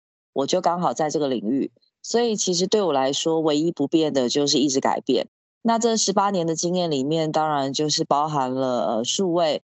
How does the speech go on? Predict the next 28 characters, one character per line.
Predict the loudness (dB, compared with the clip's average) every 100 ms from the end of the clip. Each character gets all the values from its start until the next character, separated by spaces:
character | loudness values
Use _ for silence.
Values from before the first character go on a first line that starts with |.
| _ _ -4
媒 | -2
体 | 0 -2
平 | -2 -4
台、 | -2 0 0 0 -2
电 | -2 -2
商 | 0 -2 -2
平 | -4 -4
台， | -2 -2 0 -2
以 | -2 -2
后 | 0 0
行 | -2 -4 -2
销 | 0 0
的 | -2
世 | -2 -2
界， | 0 0 0 -4 _ _ _
还 | 0
有 | 2
包 | 0 0
括 | 0 0
I | 0 0 -2
T， | -2 -2 0 0
那 | 0 0
最 | 0 0
后 | 2 0
走 | 0 0
入 | 2 2
了 | 0
branding， | 0 0 0 -2 -2